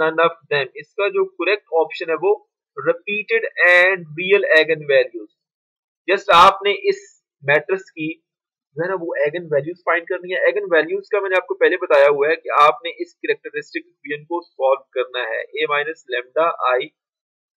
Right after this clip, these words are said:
का determinant equal to zero। यहाँ पे A की वैल्यू पुट करें और यहाँ पे ये जो I है ये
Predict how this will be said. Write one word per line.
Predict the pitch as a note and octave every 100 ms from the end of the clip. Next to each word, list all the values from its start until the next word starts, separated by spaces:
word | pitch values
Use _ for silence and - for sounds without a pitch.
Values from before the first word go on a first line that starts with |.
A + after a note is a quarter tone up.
| _ _ _ _ _
का | A#2
determinant | A#2+ - D3 E3+ E3+ - -
equal | - - -
to | F3
zero। | C3 B2 C#3
यहाँ | D3
पे | D3 D3+
A | F3
की |
वैल्यू | F#3 F3+ F#3+
पुट | G3+ -
करें | G3 G3
और | G3+ D#3+ C#3+
यहाँ | C#3
पे | D#3 D#3
ये |
जो | D#3+ E3 -
I | D#3+
है | F#3 F#3
ये | F3+